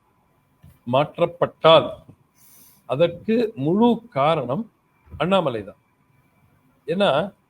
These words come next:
கட்சி தலைமை அதிமுகவுடன் ஒரு கூட்டணி விரும்புகிறது என்று தெரிந்த பிறகு அவர் கட்சி ஃபோரத்துல அவர் சொல்லலாம், "ஏங்க இது தப்புங்க, இது எனக்கு பிடிக்கல" அப்படிங்கிறது அவர், அது நிச்சயமா யா-, யாருடைய உரிமை. in,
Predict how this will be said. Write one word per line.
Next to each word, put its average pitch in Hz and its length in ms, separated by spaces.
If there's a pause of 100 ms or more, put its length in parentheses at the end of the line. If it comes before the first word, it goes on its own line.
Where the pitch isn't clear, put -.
(480)
கட்சி 139 500
தலைமை 143 540
அதிமுகவுடன் 151 1160
ஒரு 147 280
கூட்டணி 156 440
விரும்புகிறது 139 840
என்று 135 340
தெரிந்த 156 360
பிறகு 101 480 (720)
அவர் 160 460 (220)
கட்சி - 540
ஃபோரத்துல 220 680
அவர் 220 200
சொல்லலாம், 185 540
"ஏங்க 151 320
இது 127 220
தப்புங்க, 131 640
இது 135 120
எனக்கு 131 280
பிடிக்கல" 120 380 (300)
அப்படிங்கிறது 208 520
அவர், 240 200 (200)
அது 180 140
நிச்சயமா 208 380
யா-, 160 320
யாருடைய 170 600
உரிமை. 160 320 (120)
in, 214 240